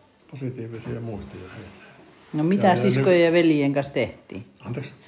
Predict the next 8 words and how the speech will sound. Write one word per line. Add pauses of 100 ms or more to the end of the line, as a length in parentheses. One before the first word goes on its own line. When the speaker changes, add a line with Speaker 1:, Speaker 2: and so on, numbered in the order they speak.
(140)
Speaker 2:
Mitä
siskojen
ja
veljen
kanssa
tehtiin? (2250)
Speaker 1:
Normaali,
ei,